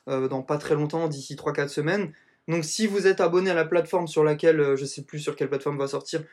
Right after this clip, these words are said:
Dune, franchement, euh, même si vous l'avez vu au cinéma, oh, regardez-le, euh, sur une plateforme, même si vous l'avez déjà vu, déjà parce que le film est, est très bien, donc, euh, ça vous fera pas de mal de le voir une deuxième fois. Mais il faut vraiment que ce film soit un carton, voilà.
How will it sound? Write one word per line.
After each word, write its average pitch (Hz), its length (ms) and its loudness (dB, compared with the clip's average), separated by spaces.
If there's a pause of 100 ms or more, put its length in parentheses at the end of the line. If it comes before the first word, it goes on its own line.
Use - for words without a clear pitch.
(140)
Dune, 170 300 -2 (360)
franchement, 170 520 -2
euh, 139 320 0
même 160 160 0
si 156 100 -8
vous 165 80 -4
l'avez 160 160 6
vu 170 100 -2
au 160 60 0
cinéma, 170 480 0
oh, 175 120 6
regardez-le, 160 640 2
euh, 139 600 4 (340)
sur - 240 -6
une 156 100 -2
plateforme, 160 420 2
même 151 100 -4
si 165 160 -6
vous 151 60 -2
l'avez 147 180 4
déjà 147 160 4
vu, 170 180 -2
déjà 143 200 0
parce - 120 -8
que 139 60 -2
le 131 60 -8
film 143 240 -8
est, 127 220 -6
est 151 120 -8
très 139 180 -2
bien, 143 200 -2
donc, 123 280 -12
euh, 127 240 -6
ça 135 100 -6
vous 127 60 -6
fera 131 140 -6
pas 151 100 0
de 156 40 0
mal 160 120 0
de 147 80 -2
le 139 60 -2
voir 147 120 2
une 139 60 -4
deuxième 135 220 -4
fois. 165 220 -2 (460)
Mais 170 140 -2
il 190 140 -4
faut 202 180 8
vraiment 175 240 0
que 185 60 -8
ce 175 100 -4
film 170 240 -6
soit 160 140 -2
un 151 80 0
carton, 139 300 -6 (220)
voilà. 127 240 -6